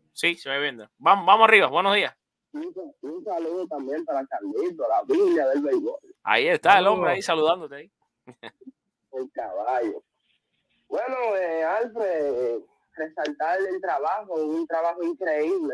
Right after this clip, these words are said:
Speaker 2: que existe en la cobertura de
Speaker 1: Gracias,
Speaker 2: toda
Speaker 1: mi
Speaker 2: la
Speaker 1: hermano,
Speaker 2: estrella.
Speaker 1: que Dios te bendiga. Gracias por, da-, gracias por decir
Speaker 2: Una
Speaker 1: eso.
Speaker 2: buena entrevista,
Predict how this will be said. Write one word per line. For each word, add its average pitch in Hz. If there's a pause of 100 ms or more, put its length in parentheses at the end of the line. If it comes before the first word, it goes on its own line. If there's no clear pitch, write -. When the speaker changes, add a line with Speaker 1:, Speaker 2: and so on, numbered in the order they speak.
Speaker 2:
que 131
existe 147
en 123
la -
cobertura 131
de 135
Speaker 1:
Gracias, 131
Speaker 2:
toda -
Speaker 1:
mi 120
Speaker 2:
la 120
Speaker 1:
hermano, 127
Speaker 2:
estrella. 113
Speaker 1:
que 113
Dios 127
te 135
bendiga. 123
Gracias 120
por, 117
da-, 113
gracias 117
por 117
decir 135
Speaker 2:
Una 135
Speaker 1:
eso. 135
Speaker 2:
buena 160
entrevista, 147